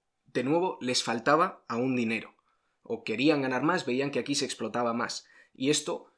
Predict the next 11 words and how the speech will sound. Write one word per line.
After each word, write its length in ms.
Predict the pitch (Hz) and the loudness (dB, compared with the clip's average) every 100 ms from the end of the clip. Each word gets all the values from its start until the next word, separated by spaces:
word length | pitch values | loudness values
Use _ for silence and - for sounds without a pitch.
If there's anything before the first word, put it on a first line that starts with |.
| _ | _
los 200 | 113 107 | -6 0
bancos 260 | 127 170 | 0 0
lo 80 | 139 | -2
vendían 380 | 113 110 139 110 | -2 0 -2 0
a 80 | 156 | -4
otros 260 | - 123 | -4 -6
y 40 | 120 | -6
esto 260 | - 151 - | -6 -6 -6
se 160 | - | -6
seguía 280 | 113 120 127 | -4 0 0
vendiendo. 320 | 113 98 80 | 0 -6 -16